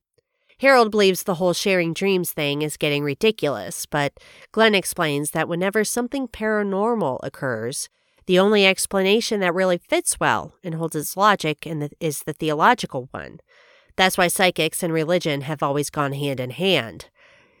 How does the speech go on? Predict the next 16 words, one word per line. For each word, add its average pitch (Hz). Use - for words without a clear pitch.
Glenn 180
feels 175
like 165
everyone's 233
psychic, 131
but 160
it's 143
so 190
ingrained 196
in 147
us 117
that 147
we 147
rarely 147
notice 175
it. -